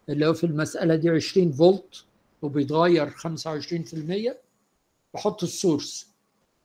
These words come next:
وان series معاه الريزيستنس اللي اسمها ار، وبعدين ار واصله على الاوتبوت، وما بين الاوتبوت وما بين الجراوند موجود الزينر ريجوليتور،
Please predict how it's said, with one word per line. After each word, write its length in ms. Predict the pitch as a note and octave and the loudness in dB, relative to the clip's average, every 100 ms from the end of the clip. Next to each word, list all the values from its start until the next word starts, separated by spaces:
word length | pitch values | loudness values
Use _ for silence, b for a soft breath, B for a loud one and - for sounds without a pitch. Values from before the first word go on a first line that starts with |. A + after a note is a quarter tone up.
| - | -8
وان 240 | E3+ E3+ D#3 | -4 -2 -2
series 600 | - C4+ A#3+ G3+ D#3+ E3+ | 0 2 4 2 0 0
معاه 440 | F#3 G#3 B3 B3 _ _ _ _ _ _ _ _ D#3+ | 0 0 -2 -6 _ _ _ _ _ _ _ _ 0
الريزيستنس 720 | D3 D3 G3 - A#3+ F3+ F3 | 2 2 2 2 -2 0 0
اللي 100 | E3+ | 0
اسمها 640 | - G3 E3+ G3+ E3+ C#3+ | 0 4 4 6 6 6
ار، 140 | B2 - _ _ _ _ _ _ _ _ _ _ _ _ _ _ _ _ _ D3+ | 2 -6 _ _ _ _ _ _ _ _ _ _ _ _ _ _ _ _ _ 0
وبعدين 680 | D#3+ D#3+ D#3 D#3+ C3+ A#2 - _ _ _ _ _ _ _ E3 | 6 6 6 2 0 -4 -12 _ _ _ _ _ _ _ 4
ار 440 | F#3+ A#3 A3 - F3+ | 6 6 2 -2 2
واصله 360 | F3+ - G#3 | 2 2 4
على 220 | F3 F3 F3 | 6 6 4
الاوتبوت، 880 | G3 F#3+ D3 - _ _ - - _ _ _ _ _ _ _ _ _ _ _ _ _ _ _ _ _ _ D3 | 6 4 4 0 _ _ -20 -20 _ _ _ _ _ _ _ _ _ _ _ _ _ _ _ _ _ _ -2
وما 760 | D3+ D#3 D#3+ D#3+ - - D#3 | 2 4 4 2 0 -4 -2
بين 280 | D#3 G3+ C4 | 6 6 8
الاوتبوت 800 | G#3+ - G3+ G3 C3+ B2+ B2 - | 4 4 6 6 4 -6 -10 -4
وما 180 | D#3+ D#3+ | -2 0
بين 200 | G#3+ A3+ | 0 0
الجراوند 680 | G3 D#3+ F#3 A#3 B3 F#3+ D3+ | -2 2 4 4 2 -2 0
موجود 320 | F3 E3 G3+ | 2 4 2
الزينر 460 | E3 D3 G3+ F3+ C#3+ | 2 2 2 2 0
ريجوليتور، 760 | D3 C#3+ B2+ A2 - - - | -2 -2 -4 -10 -16 -20 -20